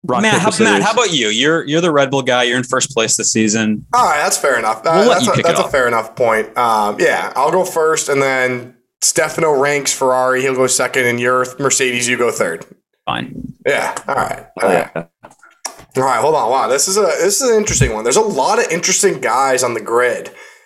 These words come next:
Speaker 3: Now, wait. Hold on. Let me clarify this, Stefano. Is this, like, we're just gonna, like, sit at a bar and have, like,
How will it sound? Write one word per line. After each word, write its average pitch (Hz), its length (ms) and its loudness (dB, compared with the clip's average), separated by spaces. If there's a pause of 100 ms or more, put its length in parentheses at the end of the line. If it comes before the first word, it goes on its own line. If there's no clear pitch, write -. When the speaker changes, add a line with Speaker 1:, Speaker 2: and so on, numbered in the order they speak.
(160)
Speaker 3:
Now, 165 320 0
wait. 165 340 -2
Hold 165 240 0
on. 120 200 -2
Let 143 80 -2
me 202 80 0
clarify 165 480 0
this, 101 140 -4
Stefano. 110 340 -2
Is 117 160 -2
this, 180 240 0
like, 165 500 -2 (260)
we're 147 100 -4
just 139 120 -2
gonna, 151 120 2
like, 131 120 -2
sit - 220 0
at 139 160 0
a 135 40 -6
bar 131 520 0
and 123 80 -4
have, 123 180 -2
like, 117 580 0